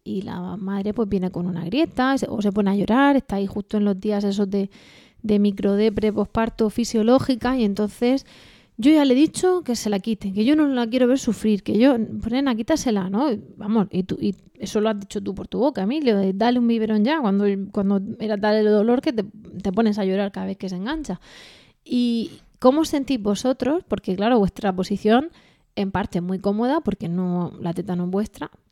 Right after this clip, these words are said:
pero al mismo tiempo es horrorosa. O sea, creo, quiero pensar, no lo sé, que es de cierta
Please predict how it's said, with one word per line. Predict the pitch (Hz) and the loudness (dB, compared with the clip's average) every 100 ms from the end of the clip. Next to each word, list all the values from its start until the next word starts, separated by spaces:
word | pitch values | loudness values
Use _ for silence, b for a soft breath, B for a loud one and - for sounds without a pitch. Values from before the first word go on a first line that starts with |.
| - | -10
pero | 196 175 | -6 -4
al | |
mismo | 196 185 208 | -2 0 2
tiempo | 208 214 214 330 - _ _ - | 2 2 0 -2 -4 _ _ -6
es | 190 | -2
horrorosa. | 190 185 185 359 - 214 | 0 0 0 0 0 -4
O | 165 | -2
sea, | 185 180 - 202 190 196 | -4 -4 -8 -10 -10 -6
creo, | 208 214 240 226 - | 2 6 6 4 -6
quiero | - 220 226 | 0 2 2
pensar, | 190 190 240 | 0 0 0
no | 233 | 0
lo | 196 190 | 0 0
sé, | - 277 B B B B _ | -2 -4 B B B B _
que | 214 | -2
es | 202 | 0
de | 226 | -2
cierta | - 226 226 233 220 - | 2 0 0 0 0 0